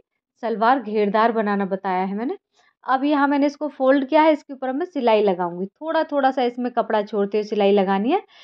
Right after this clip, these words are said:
जिससे कि हमें ऐसे लगे जैसे हमने इसमें पाइपिंग लगाई है। तो मैंने सिलाई लगा दी है, ये देखिएगा,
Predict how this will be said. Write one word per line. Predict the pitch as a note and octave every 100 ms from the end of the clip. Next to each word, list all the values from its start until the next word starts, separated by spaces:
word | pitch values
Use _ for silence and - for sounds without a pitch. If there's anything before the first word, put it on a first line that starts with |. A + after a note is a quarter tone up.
| - _
जिससे | A#3 A#3+ C#4+
कि | D4+
हमें | D4+ D#4
ऐसे | B3+ A#3+
लगे | C4 A#3 D4
जैसे | D4+ C#4+ D4
हमने | B3 A#3+
इसमें | A#3+ F#4+ A#4
पाइपिंग | G4+ - B3 A3
लगाई | F#3+ F3+ F3
है। | F3 F3 _ _ _ _ _ _ -
तो | A#3+
मैंने | A#3 A#3+ D#4
सिलाई | C#4 A#3 A#3
लगा | E4 B3+ G#3+ F#3
दी | F#3+
है, | F3 -
ये | A3
देखिएगा, | F#3+ F#3+ - F#3 E3+